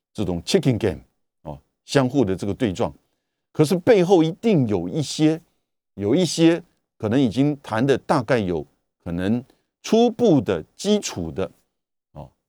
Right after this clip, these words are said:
这种共识。所以美国说愿意讨论中导飞弹协议，愿意限制军事演习，啊，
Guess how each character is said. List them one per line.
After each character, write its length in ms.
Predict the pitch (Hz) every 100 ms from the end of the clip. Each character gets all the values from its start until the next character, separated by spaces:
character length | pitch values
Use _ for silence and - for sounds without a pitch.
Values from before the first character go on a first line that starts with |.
| _ _
这 80 | 117
种 160 | 87 78
共 200 | 127 92
识。 260 | - 98 - _ _ _ _
所 120 | 160
以 20 |
美 140 | 147 139
国 120 | 165
说 220 | 180 175
愿 260 | 175 170 170
意 120 | 151
讨 180 | 131 113
论 220 | 143 123
中 280 | 160 160 - _ -
导 280 | 98 95 82 -
飞 180 | 147 143
弹 300 | 160 123 101
协 320 | - 107 127
议， 340 | 170 131 98 -
愿 340 | 156 127 -
意 140 | 151 127
限 400 | - 175 131 107
制 240 | 135 110
军 320 | 90 143 143
事 320 | 147 147 117 -
演 260 | 95 85 85
习， 420 | - 90 101 120 _ _ _ _ -
啊， 200 | 82